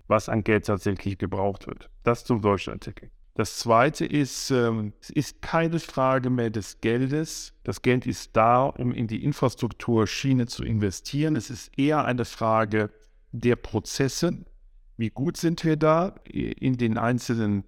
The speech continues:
Bauprojekten? Wie gut sind wir beim sogenannten Schienenersatzverkehr? Wie komfortabel, wie zuverlässig sind wir für die, die über viele Jahre in Hochleistungskorridoren und anderen Maßnahmen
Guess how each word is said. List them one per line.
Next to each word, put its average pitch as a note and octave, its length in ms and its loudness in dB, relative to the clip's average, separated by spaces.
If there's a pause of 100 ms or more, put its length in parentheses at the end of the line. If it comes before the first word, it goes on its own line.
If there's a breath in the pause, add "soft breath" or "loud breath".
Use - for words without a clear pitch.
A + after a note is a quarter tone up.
Bauprojekten? C#3+ 960 2
Wie A#2+ 80 -2
gut D#3 280 -2
sind C#3 220 2
wir B2 80 4
beim A2+ 300 0
sogenannten A2+ 420 0
Schienenersatzverkehr? A#2+ 1000 0
Wie A2+ 100 0
komfortabel, B2+ 1000 0
wie A2+ 100 -2
zuverlässig D3 920 -2
sind C3 260 0
wir B2+ 140 4
für A#2+ 200 -2
die, C#3+ 380 -2
die B2+ 220 -2
über A#2 240 0
viele E3 340 0
Jahre B2 460 2
in G#2 120 -4
Hochleistungskorridoren A2+ 1200 0
und G#2+ 160 -8
anderen C3+ 400 2
Maßnahmen A#2 720 2